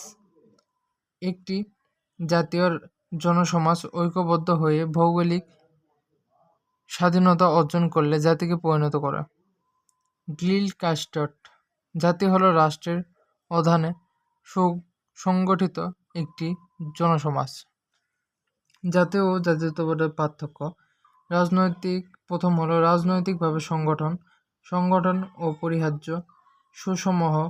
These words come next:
পূর্বভাষ্য হলো জাতীয়তাবোধ মূর্ত ধারণ পরিপূর্ণরূপ সামাজিক সংগঠন।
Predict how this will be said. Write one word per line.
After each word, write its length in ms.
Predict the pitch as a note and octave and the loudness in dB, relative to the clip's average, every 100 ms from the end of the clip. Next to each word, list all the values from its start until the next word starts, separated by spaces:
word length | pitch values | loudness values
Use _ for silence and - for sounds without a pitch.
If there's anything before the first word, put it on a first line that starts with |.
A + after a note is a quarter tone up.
| - _ _ _ - | -8 _ _ _ -8
পূর্বভাষ্য 600 | F#3 F#3+ F#3+ F#3 F3+ G3 | -2 0 2 2 0 0
হলো 280 | F3 E3 E3 | 0 0 0
জাতীয়তাবোধ 720 | D#3 E3 E3+ E3+ D#3+ D#3 D#3+ _ _ _ _ _ _ _ _ _ - | -2 -2 -2 -2 -2 -2 -6 _ _ _ _ _ _ _ _ _ -10
মূর্ত 460 | F3 F3+ G3 - - F#3+ | -2 0 0 -4 -4 0
ধারণ 380 | E3+ D3+ D3+ F3+ - _ _ _ _ _ _ _ _ _ _ _ - | 2 2 0 -4 -8 _ _ _ _ _ _ _ _ _ _ _ -6
পরিপূর্ণরূপ 1080 | F#3 F3+ F3+ F3+ _ - F3 E3 E3 D#3 F3+ - _ _ _ | 0 0 0 -4 _ -8 -4 -2 0 -2 -2 -8 _ _ _
সামাজিক 440 | - D#3+ D#3+ E3 E3 | -8 -2 0 0 -2
সংগঠন। 500 | E3+ D3+ C#3+ C#3 | -2 -2 -2 -4